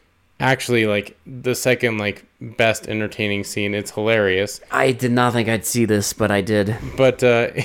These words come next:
Speaker 1: <laughs> anyway, so he goes back, um, and then
Speaker 2: Well, we get a scene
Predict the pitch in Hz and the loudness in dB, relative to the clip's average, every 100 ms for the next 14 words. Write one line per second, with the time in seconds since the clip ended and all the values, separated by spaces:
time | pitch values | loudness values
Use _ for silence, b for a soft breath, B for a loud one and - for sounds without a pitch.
0 | - - - 180 151 143 123 120 113 - | -8 -6 0 4 6 6 6 4 2 -4
1 | B B B 139 139 160 151 143 127 120 | B B B 0 4 6 6 4 4 2
2 | - - _ _ _ _ - 120 113 107 | -4 -20 _ _ _ _ -8 0 2 2
3 | 104 101 104 113 110 104 104 104 101 _ | 2 -2 -2 -2 0 0 0 -2 -6 _
4 | B B 113 120 120 123 123 160 170 - | B B -2 2 2 2 2 0 0 -2
5 | 135 147 | 0 2